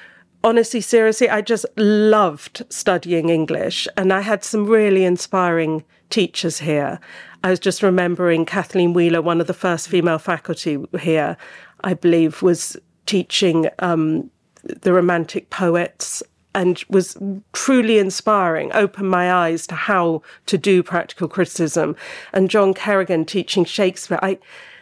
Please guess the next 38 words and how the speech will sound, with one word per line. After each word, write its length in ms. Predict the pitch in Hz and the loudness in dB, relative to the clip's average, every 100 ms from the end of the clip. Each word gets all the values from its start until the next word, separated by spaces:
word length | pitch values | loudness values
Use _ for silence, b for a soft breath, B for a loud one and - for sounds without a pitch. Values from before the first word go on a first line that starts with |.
| B B B | B B B
I 140 | 220 | -4
felt 320 | - 285 294 | -2 0 0
with 280 | 277 269 _ | 0 -2 _
John 240 | 262 247 | 2 2
Kerrigan, 720 | 226 - 220 196 196 165 165 - _ _ _ _ _ _ - | 2 0 2 2 2 2 2 -2 _ _ _ _ _ _ -8
the 80 | - | -4
characters 560 | 214 254 240 240 247 226 | -2 2 2 0 -2 2
in 80 | 226 | 4
the, 240 | 214 - - | 2 0 0
in 140 | 214 | 2
Shakespeare 400 | 196 226 196 214 | 2 0 2 2
were 140 | 185 190 | 2 4
more 320 | 214 247 240 | 4 4 6
alive 440 | 233 240 233 220 - | 4 4 4 0 -4
to 120 | 185 | -4
him 320 | 160 196 - | -2 -2 0
than 220 | 175 175 | 0 2
we, 240 | 190 208 185 | 4 4 4
the 120 | 180 | 2
students. 540 | - 240 220 170 - | -2 0 2 2 0
But 160 | - 208 | 0 2
I 100 | 226 | 2
didn't 360 | 277 269 269 | 0 -2 -4
see 340 | - - 277 247 | -4 0 4 4
that 240 | 220 185 | 4 0
as 380 | - 202 185 - - B B B B B B | 0 0 0 -8 -16 B B B B B B
a 80 | - | -2
problem. 400 | - - 262 240 | 0 0 0 2
You 120 | 277 269 | 2 4
know, 80 | |
it 100 | 240 | 4
was, 160 | 240 247 | 2 2
um, 220 | 254 247 - | 2 2 0
extraordinary 1000 | 269 - - - 277 269 247 175 165 160 | 0 0 -8 2 4 4 4 2 2 0
the 140 | 175 | 0
way 200 | 185 202 | 2 2
he 240 | 196 - 214 | 0 -2 -2
lived 540 | 208 220 202 165 - | 0 2 2 2 -2